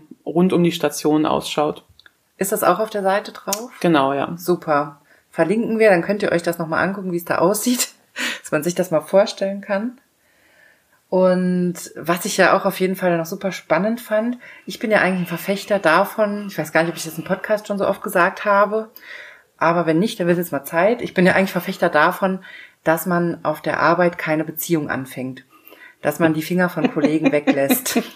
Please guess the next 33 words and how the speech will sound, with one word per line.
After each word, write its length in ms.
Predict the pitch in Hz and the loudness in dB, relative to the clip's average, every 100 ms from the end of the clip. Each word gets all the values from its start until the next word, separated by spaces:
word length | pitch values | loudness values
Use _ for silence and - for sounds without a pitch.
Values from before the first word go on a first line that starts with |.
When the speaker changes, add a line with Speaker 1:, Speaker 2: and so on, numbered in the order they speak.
| 208 - _ _ - 247 240 196 | -12 -12 _ _ -8 -6 -6 -6
Speaker 2:
weil 220 | 156 165 196 | 2 4 4
ich 100 | 190 | 2
finde, 280 | 196 202 175 | 0 2 2
das 180 | 165 | 2
gibt 300 | - 180 - - _ _ _ _ | 0 -6 -8 -20 _ _ _ _
echt 200 | 175 175 | -2 0
viele 300 | 214 196 175 | 0 0 -2
unnötige 580 | - 180 170 170 165 151 | 0 0 0 0 -2 -4
Probleme 720 | 147 147 156 180 220 226 220 - - - - _ _ | -6 -4 2 2 4 0 -6 -12 -20 -20 -20 _ _
und 720 | - 170 170 170 170 165 - | 2 4 4 4 0 -2 -4
dann 180 | 156 156 | -2 -2
trägt 300 | 156 170 175 | 0 -2 0
man 100 | 180 | -2
so 80 | 170 | -4
das 100 | 156 | -8
Privatleben 920 | - 151 147 170 170 165 165 170 165 _ _ _ - | -10 0 2 2 2 0 0 -2 -6 _ _ _ -6
in 160 | 170 | 0
die 140 | 170 - | 2 4
Arbeit 520 | 160 185 190 185 185 | 4 4 4 4 2
und 200 | 160 156 | -4 -6
ich 100 | - | -8
find's 160 | 170 - | -10 -6
immer 180 | 156 | -6
besser, 380 | 147 151 147 170 | -4 -4 -2 -2
wenn 100 | 147 | -2
man 100 | 151 | -2
das 160 | 143 147 | -4 -6
ein 80 | 151 | -10
bisschen 280 | 147 - 143 | -12 -14 -14
trennt 500 | - 147 175 196 - - - - _ | -4 -2 0 -2 -8 -20 -20 -20 _
und 160 | 160 156 | -8 -6
sich 160 | 160 | -6
da 540 | 156 147 151 151 - | 0 2 4 4 2